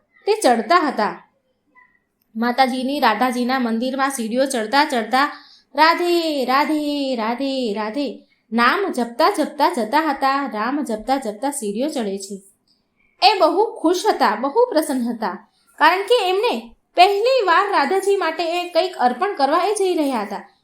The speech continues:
પહેલી વાર રાધાજી માટે ચણિયાચોળી લઈને જતા હતા રાધાજીને સમર્પિત કરવા.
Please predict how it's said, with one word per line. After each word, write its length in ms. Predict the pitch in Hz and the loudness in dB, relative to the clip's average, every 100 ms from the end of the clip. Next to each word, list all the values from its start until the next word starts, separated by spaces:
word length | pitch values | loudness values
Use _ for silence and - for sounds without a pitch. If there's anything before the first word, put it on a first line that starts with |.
| _ | _
પહેલી 460 | 320 392 427 427 392 | 2 2 4 2 2
વાર 240 | 262 320 | 2 2
રાધાજી 400 | 359 302 320 302 | 2 0 -2 -2
માટે 260 | 277 269 277 | -2 -2 -4
ચણિયાચોળી 580 | 277 220 247 277 247 262 | -4 -4 -4 -4 -6 -4
લઈને 440 | 226 220 294 381 - | -2 -2 -4 -6 -8
જતા 320 | 214 269 254 | -2 0 0
હતા 360 | 214 196 185 - - - - - | -4 -8 -10 -18 -20 -20 -20 -2
રાધાજીને 500 | 220 220 226 233 339 | 0 2 0 -2 -4
સમર્પિત 540 | 339 233 214 214 339 | -2 -2 -2 -4 -6
કરવા. 360 | 269 208 202 190 | -4 -4 -4 -8